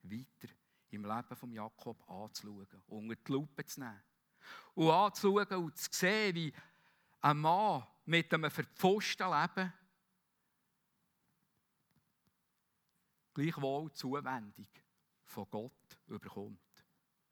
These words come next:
Hier möchte ich kurz etwas einschieben. Es wäre ja manchmal gäbig, wir kennen das von den Handys, das ist jetzt gerade eingeblendet, so eine App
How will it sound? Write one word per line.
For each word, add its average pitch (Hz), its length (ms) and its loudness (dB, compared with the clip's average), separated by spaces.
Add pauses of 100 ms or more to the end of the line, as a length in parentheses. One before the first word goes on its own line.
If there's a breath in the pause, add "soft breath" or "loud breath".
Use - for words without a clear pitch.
(1400 soft breath)
Hier 175 160 6
möchte 185 340 2
ich 151 140 -2 (440)
kurz 175 300 0
etwas 175 380 -2
einschieben. 123 640 -6 (1040 soft breath)
Es 151 140 -2
wäre 156 200 4
ja 151 100 -2
manchmal 151 640 4
gäbig, 139 180 -8
wir 135 80 -8
kennen 156 380 2
das 156 160 -4
von 123 180 -8
den 120 120 2
Handys, 147 500 2 (460)
das - 100 -16
ist 110 140 -8
jetzt 127 240 -8
gerade 131 180 -4
eingeblendet, 127 680 -4 (320 loud breath)
so 110 120 -8
eine 123 140 -4
App 101 320 -8